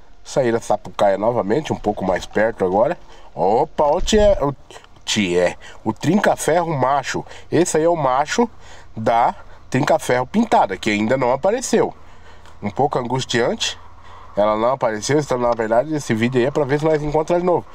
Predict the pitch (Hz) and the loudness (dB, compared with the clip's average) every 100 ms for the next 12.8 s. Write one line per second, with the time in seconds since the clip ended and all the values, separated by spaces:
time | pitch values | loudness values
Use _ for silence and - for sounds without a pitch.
0 | - - - - 131 117 123 117 123 110 | -18 -18 -18 -4 -2 2 0 0 -2 0
1 | 190 165 135 120 113 - 113 117 160 214 | 0 0 0 0 0 0 0 2 2 0
2 | - - - - - - - 131 135 135 | -6 -12 -18 -18 -20 -16 -6 0 2 2
3 | 165 151 131 175 - 156 165 202 208 214 | 2 0 -2 -2 0 2 4 4 2 0
4 | 262 254 220 160 95 - 71 - - - | -2 -2 -2 -2 -4 -4 -8 -10 -18 -20
5 | - - - - - - - - - - | -20 -20 -20 -20 -20 -20 -20 -20 -12 -6
6 | 123 131 107 107 104 107 104 107 147 151 | -2 -2 0 2 2 2 2 0 2 2
7 | 120 113 123 147 185 202 240 - - - | 2 4 2 0 2 2 2 -8 -18 -18
8 | - 147 165 175 - 156 160 214 214 196 | -6 -2 0 0 2 0 0 0 2 4
9 | 123 78 - - - - - 240 247 190 | 2 0 -12 -18 -18 -6 0 2 4 2
10 | 202 302 349 349 285 277 254 220 - 208 | 2 2 2 4 2 2 2 2 2 2
11 | 127 - - - 160 294 269 - - 202 | 0 -10 -18 -2 0 2 2 0 0 0
12 | 254 143 196 294 285 240 180 | 2 2 2 0 0 2 2